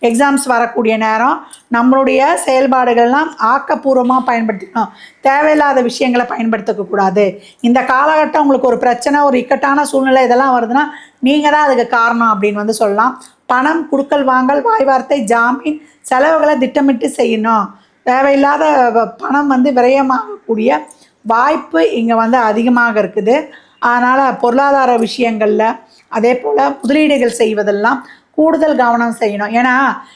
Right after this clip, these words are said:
எட்டாம் இடத்துல வந்து சுக்கிர நீசமாகறதும், ஆறாம் இடத்துலையும்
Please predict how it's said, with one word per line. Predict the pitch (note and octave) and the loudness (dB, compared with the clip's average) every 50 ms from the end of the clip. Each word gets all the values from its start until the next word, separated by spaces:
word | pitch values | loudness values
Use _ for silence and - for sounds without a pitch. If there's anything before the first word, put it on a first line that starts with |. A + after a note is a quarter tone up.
| _ _ - | _ _ -4
எட்டாம் | A#3 A3+ A#3 - - - D#4 D#4 D#4+ D#4+ D#4+ D#4 | -4 -4 -4 -6 -4 -2 0 2 2 2 2 2
இடத்துல | D4+ C#4+ C#4+ C#4+ C#4+ - C#4 C#4 C4+ | 2 2 2 0 0 0 0 2 2
வந்து | C4 C4 C4 B3+ C4 B3+ C#4 C#4+ D4 D4+ D4+ | 2 2 0 0 0 2 2 2 2 0 -2
சுக்கிர | D4+ - - C#4 C4+ | -6 -4 -4 -2 0
நீசமாகறதும், | B3+ B3+ C4 B3+ C4+ A#3 A3+ A3 A3 G#3 G#3+ G3+ G#3 A#3 B3+ C4+ - - | 2 0 0 0 0 0 0 0 0 0 -2 -2 0 0 0 0 0 0
ஆறாம் | A3 A3 A3+ B3+ C4+ C#4 C4+ B3+ B3 | 2 2 2 2 2 2 2 0 0
இடத்துலையும் | A#3+ A#3+ - - - A#3+ A#3+ B3+ C4+ C#4+ D4 | -2 -2 -4 -10 -8 -4 -2 0 0 -2 -2